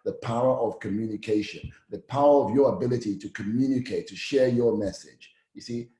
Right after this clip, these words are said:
that's a better one. It's my normal sounding voice. I say your normal sounding voice you use about sixty, seventy, eighty percent of the time. But twenty percent, thirty percent, forty percent of the time, you gotta vary your voice now and again.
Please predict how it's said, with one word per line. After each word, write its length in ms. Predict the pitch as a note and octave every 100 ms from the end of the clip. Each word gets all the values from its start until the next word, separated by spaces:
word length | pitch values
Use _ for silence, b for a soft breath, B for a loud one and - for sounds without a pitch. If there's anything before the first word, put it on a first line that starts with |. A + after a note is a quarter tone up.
| -
that's 160 | A2
a 60 | A2
better 300 | F2+ A2 G#2
one. 200 | D#2+ D2+ - _ -
It's 160 | A#2
my 100 | B2+
normal 300 | A#2 C3 B2+
sounding 420 | A2+ A2 A2 F#2+
voice. 200 | E2+ E2
I 100 | -
say 140 | A2 C#3+
your 140 | A#2+
normal 320 | A2+ C#3 E3+ D#3
sounding 440 | C3+ B2+ B2 A#2
voice 380 | A2+ A2+ G#2+ - b b
you 120 | A2
use 200 | A#2 C3
about 300 | B2 G#2 G2
sixty, 320 | - C#3+ - B2+
seventy, 420 | B2+ A2+ A2+ A2
eighty 180 | A#2 A#2
percent 280 | G2 A#2
of 100 | D3+
the 160 | E2+ -
time. 160 | E2 D2+ _ _ _ _
But 180 | A#2 -
twenty 220 | - D#3+
percent, 400 | D#3+ B2+ D#3 C#3+
thirty 160 | D3+ C#3+
percent, 240 | - C3+
forty 180 | B2+ C#3+
percent 200 | - C3
of 100 | A#2+
the 80 | B2+
time, 160 | B2+ A2
you 60 |
gotta 200 | A2 A2+
vary 340 | F2 G2+ G#2+ G#2+
your 220 | G#2+ G2
voice 300 | F2+ A2 G2+
now 180 | G2 G2
and 100 | F#2+
again. 340 | E2+ F#2+ E2+